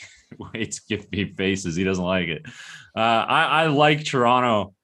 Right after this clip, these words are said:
in this matchup. I, I think Toronto's gonna win. I think Nick Arbuckle, you know, he didn't have a great game against Hamilton. That was offensively one of the most deconstructing football games I've seen them play so far. But when they're on, they're on.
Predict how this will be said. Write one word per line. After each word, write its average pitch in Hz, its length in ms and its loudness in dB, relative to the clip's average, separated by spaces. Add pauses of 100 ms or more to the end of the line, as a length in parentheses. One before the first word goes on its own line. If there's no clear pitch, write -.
(340)
in 104 200 -2
this 104 220 -2
matchup. 92 640 -2
I, 98 220 -2
I 110 160 0
think 139 180 -2
Toronto's 139 380 -2
gonna 123 180 -4
win. 120 300 -4
I 107 100 -4
think 110 200 -6
Nick 107 200 -4
Arbuckle, 107 760 -2 (260)
you 98 100 -4
know, 95 120 0
he 95 100 -4
didn't 147 240 2
have 170 100 2
a 151 60 2
great 123 300 2
game 107 460 -2 (320)
against 101 280 -6
Hamilton. 95 580 -4
That 110 120 2
was 117 340 -2 (540)
offensively 120 760 0
one 107 260 -2
of 104 200 -6
the 104 160 -4
most 101 340 -2
deconstructing 101 800 -6 (120)
football 101 300 0
games 98 260 -2
I've 95 160 -2
seen 104 180 -4
them 92 140 -4
play 95 240 -2
so 104 220 -4
far. 107 280 2
But 101 300 -2 (320)
when 120 240 2
they're 143 200 6
on, 123 460 2 (360)
they're 120 220 0
on. 113 500 0